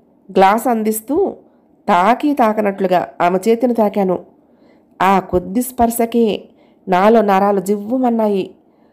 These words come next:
ఆమె జ్యూస్ తాగుతూ ఉంటే ఆ ఎర్రటి పేదాలు మరింత మత్తెక్కిస్తున్నాయి. కొద్ది కొద్దిగా సిప్ చేస్తూ నన్ను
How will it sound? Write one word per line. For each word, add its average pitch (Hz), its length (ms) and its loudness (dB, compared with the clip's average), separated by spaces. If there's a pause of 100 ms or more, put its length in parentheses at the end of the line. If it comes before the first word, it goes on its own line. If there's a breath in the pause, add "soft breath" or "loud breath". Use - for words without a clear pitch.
(280 soft breath)
ఆమె 196 240 2
జ్యూస్ 208 340 -6
తాగుతూ 202 340 -2
ఉంటే 220 420 -2 (500 soft breath)
ఆ 185 140 4
ఎర్రటి 190 380 2
పేదాలు 196 580 0
మరింత 233 380 0
మత్తెక్కిస్తున్నాయి. 214 1040 -2 (680 soft breath)
కొద్ది 202 240 2
కొద్దిగా 240 440 2
సిప్ 220 360 -4
చేస్తూ 208 340 0
నన్ను 190 260 2